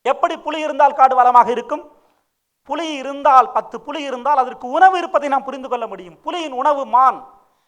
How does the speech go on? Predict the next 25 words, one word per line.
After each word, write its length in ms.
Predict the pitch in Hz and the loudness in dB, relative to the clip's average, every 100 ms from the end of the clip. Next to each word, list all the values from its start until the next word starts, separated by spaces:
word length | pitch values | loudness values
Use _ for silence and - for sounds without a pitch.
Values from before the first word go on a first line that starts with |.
| _ - | _ -2
எத்தனை 300 | 220 277 285 | 0 0 -2
மான்கள் 340 | 269 285 285 277 | 2 2 2 -2
வேண்டும்? 320 | 294 320 330 - _ _ _ _ _ _ _ - | -4 -6 -8 -14 _ _ _ _ _ _ _ -6
ஒரு 160 | 208 190 | -4 -2
வலிமையான 640 | 202 262 277 262 254 233 220 - | -2 -2 -4 4 4 4 -2 -8
ஒரு, 220 | 208 214 | -4 -2
ஒரு, 180 | 208 220 | -2 -2
ஒரு 160 | 226 233 | -2 -4
புலி 260 | 226 311 285 247 | -4 -8 -8 -8
ஒரு 180 | 339 233 | -4 0
வாரத்திற்கு 560 | 226 247 320 311 294 - | 6 8 6 2 -6 -4
ஒரு 120 | 285 | -4
மானை 240 | 220 233 226 | -2 -2 -2
சாப்பிடும். 440 | - 180 - 123 _ _ _ _ _ _ _ - | -2 -4 -6 -20 _ _ _ _ _ _ _ 0
அப்படியானால் 720 | 226 302 285 240 220 302 339 - - _ - | 2 2 2 2 4 4 2 -8 -20 _ 4
ஐம்பது 460 | 240 339 359 359 294 | 4 4 2 2 6
மான்கள் 400 | 294 359 349 302 | 6 6 2 0
இருந்தால் 340 | 294 311 311 | 6 6 8
ஒரு 160 | 285 254 | 8 8
ஆண்டிற்கு 360 | 294 294 - | 6 2 -4
ஒரு 120 | 294 254 | -4 -4
புலி 180 | 285 294 | -8 2
வாழ்ந்து 340 | 254 285 277 | 2 4 -2
விடுமா? 300 | 240 247 277 226 - _ _ _ _ _ _ 127 | -2 4 6 4 -4 _ _ _ _ _ _ 4
ஆய்வாளர்கள் 680 | 190 247 233 208 196 262 | 4 6 4 2 0 -6